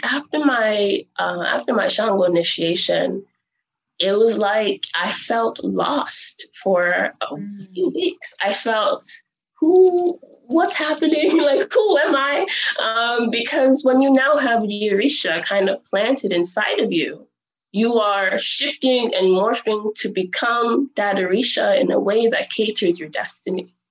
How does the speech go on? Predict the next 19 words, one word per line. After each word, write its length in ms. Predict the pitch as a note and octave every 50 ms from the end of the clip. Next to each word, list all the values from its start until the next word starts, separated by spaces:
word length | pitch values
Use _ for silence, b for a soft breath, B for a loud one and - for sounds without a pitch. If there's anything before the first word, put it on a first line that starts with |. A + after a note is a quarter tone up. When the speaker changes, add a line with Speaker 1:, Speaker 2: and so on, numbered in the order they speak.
| _ _ -
Speaker 1:
right? 300 | F3+ F3+ F3+ F#3 - -
So 340 | - - - G3 F#3 F3+ -
two 240 | - - E4+ E4+ D#4 A#3+
Orishas 640 | A3 F#3+ F#3 G3 G#3+ - - - D#3+ - - - - -
on 100 | D#3 E3+
s-, 160 | F3+ - - -
two 180 | - - C4 B3
different 320 | - G#3+ - - E3+ E3+
heads 300 | - G3+ G#3+ F#3+ - -
are 80 | - -
not 240 | F3+ F#3 F#3+ F#3+ -
going 220 | - F3 E3+ E3 D#3+
to 120 | - - -
act 240 | - E3+ - - -
the 60 | - -
same 440 | - - - D#3+ F3 D#3+ D3+ D3 -
to 100 | - E3
one 160 | C3+ D3+ C#3+
another. 400 | - - - - - - - -